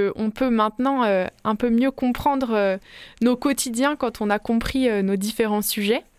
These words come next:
Euh, du coup, euh, euh, si on revient à toi, euh, Dani, tu nous expliquais que tu préparais, euh,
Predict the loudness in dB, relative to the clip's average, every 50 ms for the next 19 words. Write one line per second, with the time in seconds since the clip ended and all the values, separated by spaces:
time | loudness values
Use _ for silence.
0 | _ _ _ _ _ _ -20 -20 _ _ _ -20 -20 -14 -6 -2 0 2 2 2
1 | 2 2 2 0 0 -4 -6 -6 -6 -2 0 2 2 2 2 2 0 -2 -4 -10
2 | -20 -20 -20 -20 -20 -20 -12 -4 -2 0 2 2 2 0 0 -2 -2 -2 0 0
3 | 2 2 2 2 0 2 0 0 2 2 0 0 0 0 2 2 2 2 0 0
4 | 0 0 0 0 0 0 -2 -2 -2 0 0 0 0 -2 -4 -6 -8 -16 -6 -4
5 | -2 -2 0 -2 -2 -4 -4 -6 -4 -4 -2 0 0 -2 0 0 0 2 2 2
6 | 0 -2